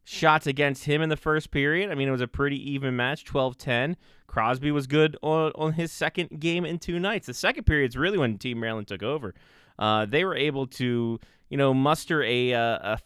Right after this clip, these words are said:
fair amount of offense in that. But again, Carroll was fantastic in net, stopping all fifteen shots that Maryland threw at him. Crosby only had to face four in that frame.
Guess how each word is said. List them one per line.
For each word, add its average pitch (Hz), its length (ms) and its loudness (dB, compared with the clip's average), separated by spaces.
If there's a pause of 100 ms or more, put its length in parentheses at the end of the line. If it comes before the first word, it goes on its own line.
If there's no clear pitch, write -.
fair 165 220 4
amount 139 320 4
of 110 180 0
offense 101 720 -4 (320)
in 120 200 -2
that. 113 260 0
But 123 100 0
again, 131 440 -2 (260)
Carroll 143 420 4
was 151 140 0
fantastic 147 720 -4
in 147 140 -2
net, 170 240 -4
stopping 127 380 -2
all 131 120 2
fifteen 131 460 -4
shots 131 340 -2
that 98 100 -8
Maryland 123 300 -2
threw 120 160 0
at 151 160 6
him. 156 120 -2 (320)
Crosby 151 400 6
only 135 120 4
had 131 80 4
to 117 60 0
face 113 280 -2
four 151 340 0
in 151 80 2
that 143 160 2
frame. 147 420 0